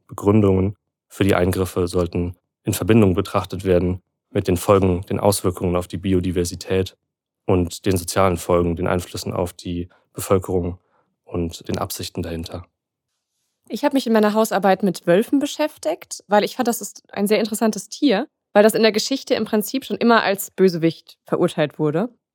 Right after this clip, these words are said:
Speaker 2: Und hier überraschend und interessant war für mich, dass auf der einen Seite eine erste wissenschaftliche Erforschung stattgefunden hat von Wölfen.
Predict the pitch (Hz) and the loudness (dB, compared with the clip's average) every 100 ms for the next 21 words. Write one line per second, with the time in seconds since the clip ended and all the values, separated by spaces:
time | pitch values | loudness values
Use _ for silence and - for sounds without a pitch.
0 | - 202 196 - - 254 240 214 202 311 | 0 4 4 0 -2 2 4 4 4 2
1 | 247 208 214 208 196 254 285 285 269 262 | 2 2 0 0 0 2 2 2 2 2
2 | - - 202 202 - - 190 - - 185 | 0 2 4 4 -4 -6 -6 -2 -2 2
3 | 247 262 262 254 196 196 185 - 185 185 | 4 2 2 0 2 2 0 0 0 2
4 | 285 269 247 - 226 214 190 175 180 190 | 2 0 0 0 0 4 4 4 4 4
5 | 302 320 349 - 269 269 294 311 - 269 | 2 0 -2 -6 -6 -4 -6 -6 -4 -6
6 | 269 285 269 262 277 - | -4 -6 -4 -4 -6 -12